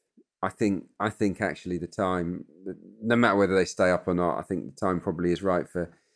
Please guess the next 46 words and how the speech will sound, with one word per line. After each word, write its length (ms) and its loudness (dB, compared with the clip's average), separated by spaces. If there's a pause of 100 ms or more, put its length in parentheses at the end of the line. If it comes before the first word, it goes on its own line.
(160)
for 80 -4
Declan 440 4
to 80 2
leave. 200 6
I, 160 6
I 60 2
think 120 4
he's 220 2
signed 240 4
a 20 2
long-term 400 2
contract, 440 2
hasn't 180 2
he? 60 2
So, 240 2 (460)
so 100 0
they'll, 400 4
they'll 140 4
get 220 4
top 220 2
dollar 220 6
for 180 4
him 80 6
if, 140 -2
if 180 -2
the 80 0
bids 300 4
come 240 4
in. 320 6 (400)
But 100 4
I 40 6
think 260 2
for 140 0
his 220 2
career, 640 6 (100)
he 240 2
probably 380 2
needs 240 4
to 120 -14
play 480 2 (420)
in 180 4
a, 120 6
in 200 2
a 60 6
better 320 2
team. 460 2